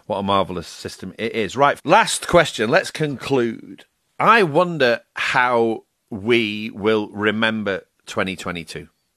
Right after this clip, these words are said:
This one, it seems to me, it's just all been about chaos and everything being in flux. But I suppose to draw sort of hard and fast meanings in terms of domestic politics, this was the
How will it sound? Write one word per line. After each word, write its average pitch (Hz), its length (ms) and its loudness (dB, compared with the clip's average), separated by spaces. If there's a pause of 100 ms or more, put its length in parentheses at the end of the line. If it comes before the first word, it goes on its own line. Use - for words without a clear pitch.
(500)
This 196 200 4
one, 160 140 2
it 117 80 -6
seems 127 260 -4
to - 80 -10
me, 117 160 0
it's 110 100 -2
just - 200 -6
all 127 160 2
been 117 200 -2
about 107 360 0 (180)
chaos - 680 -4 (640)
and 104 240 -6
everything 113 360 -2
being 110 200 2
in 107 100 -2
flux. - 340 -2
But 117 140 0
I 123 80 2
suppose 165 720 2 (100)
to 120 120 -8
draw 131 220 -2
sort - 160 -6
of 110 60 -2
hard 117 160 4
and 104 120 -12
fast 127 280 -2
meanings 107 500 -10 (340)
in 95 80 -16
terms 113 240 -8
of 95 80 -14
domestic - 440 -6
politics, - 760 -10 (680)
this 175 200 -2
was 180 140 -4
the - 100 -4